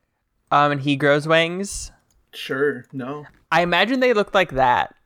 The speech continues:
Speaker 1: Let me, I'll
Speaker 2: Okay.
Speaker 1: find a picture of it.
Speaker 2: They s-, sound disgusting, the way they're described in the text.
Speaker 1: Yeah. Here, here, here's curse mark Sasuke.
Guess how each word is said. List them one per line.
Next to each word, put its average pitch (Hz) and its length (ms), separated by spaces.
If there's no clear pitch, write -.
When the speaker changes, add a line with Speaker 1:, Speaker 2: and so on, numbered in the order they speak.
Speaker 1:
Let 160 120
me, 175 140
I'll 156 120
Speaker 2:
Okay. 151 80
Speaker 1:
find 165 180
a 156 40
picture - 400
of - 120
it. 85 200
Speaker 2:
They 151 160
s-, - 340
sound 165 460
disgusting, - 800
the 139 140
way 131 120
they're 123 140
described 123 500
in 117 100
the 123 80
text. - 540
Speaker 1:
Yeah. - 340
Here, 147 220
here, 175 460
here's 165 420
curse 147 340
mark 139 220
Sasuke. 73 840